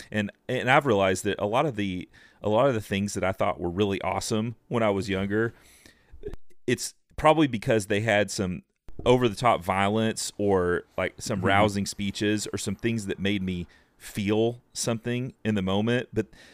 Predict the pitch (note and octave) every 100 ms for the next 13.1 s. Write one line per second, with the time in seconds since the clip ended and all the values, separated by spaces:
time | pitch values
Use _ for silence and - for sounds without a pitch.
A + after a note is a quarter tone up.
0 | _ - A2 A2 D3+ D#3 A#2+ F#2+ G2+ -
1 | G#2 - G2+ G#2 F#2 G#2 G2 G#2 F#2+ F2
2 | - A2 - G#2 G#2 _ - G3+ - G2+
3 | - A2+ G2+ G#2+ - F#2 G2 F#2 - _
4 | - G2 G2+ - F#2 F2+ - G2+ G2 A#2
5 | F#2+ F#2 F#2+ G#2 G#2+ - A2+ F#2 - G#2
6 | G#2 F#2 - F#2 F2 F#2+ F#2+ F#2 F2+ D2+
7 | - F#2+ D#2+ D2+ - F#2+ G2+ G#2+ A2+ A#2+
8 | - - _ _ _ _ - _ - C3+
9 | C3 D#3+ - A#2 C3 G#2 F2+ G#2 - F#2+
10 | - E3+ E3+ E3+ E2+ D#2+ F#2+ F#2+ A#2 A#2
11 | F2+ B2 - A#2 F#2+ - A#2+ F#2 F#2+ F#2+
12 | E2+ - F#2+ G#2 - A2+ F#2+ E2+ G2 F2